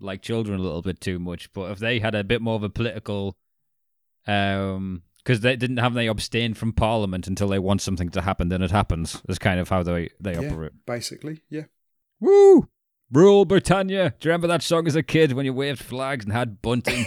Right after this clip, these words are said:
Speaker 2: <laughs>
Speaker 1: Dick.
Speaker 2: Um, so Khashoggi spoke out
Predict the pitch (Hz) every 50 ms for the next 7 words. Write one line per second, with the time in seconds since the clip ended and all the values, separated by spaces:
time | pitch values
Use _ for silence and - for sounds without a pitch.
0 | - - - 156 - 330 - - - - 370 359 - - 349 359 - - 330 -
1 | - _ - 165 - - - - _ 190 - _ 180 - - - - - _ _
2 | _ - - - - - - - - 170 170 190 202 196 - _ _ _ _ _
3 | _ _ _ _ - - - 233 - _ _ _ _ _ _ _ _ _ _ _
4 | _ _ _ _ _ _ - - - - 208 196 196 - 214 - - 269 269 240
5 | 254 208 - - 196 180 170 - 180 180 180 170 - 147 -